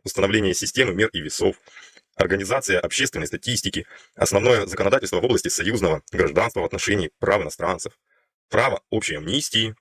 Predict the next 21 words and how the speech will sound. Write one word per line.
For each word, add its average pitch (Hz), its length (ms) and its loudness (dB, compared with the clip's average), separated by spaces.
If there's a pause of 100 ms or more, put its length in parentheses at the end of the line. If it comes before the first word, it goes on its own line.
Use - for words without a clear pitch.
и 107 220 0
отмена 92 640 0
нарушающих 101 680 0
союзный 92 420 -2
договор 87 440 0
постановлений 80 580 -4
съездов 85 380 -2
советов, - 380 -2 (120)
центральных 92 400 -2
исполнительных - 360 -8
комитетов 123 500 0 (280)
и 87 80 -4
советов 95 360 0
народных 110 360 0 (120)
комиссаров - 440 0
союзных - 320 -6
республик. - 440 -8 (1120)
Ось - 180 4
це - 200 2
все. 90 340 0 (800)
Це - 180 0